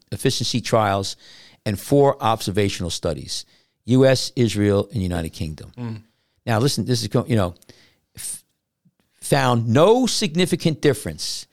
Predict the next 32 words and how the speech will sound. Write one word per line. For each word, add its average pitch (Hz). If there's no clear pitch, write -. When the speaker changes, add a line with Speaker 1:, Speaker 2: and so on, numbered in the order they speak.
Speaker 1:
in 117
the 110
overall 175
level 131
of 104
protection 95
provided 131
by 110
infection 143
as 101
compared 127
with 107
protection 123
provided 117
by 101
vaccine. 90
These 170
included 151
studies 131
from, 101
from 104
both 101
prior 135
to 190
and 120
during 117
the 98
period 117
of 92
Delta, 98
uh, 95
variant. 85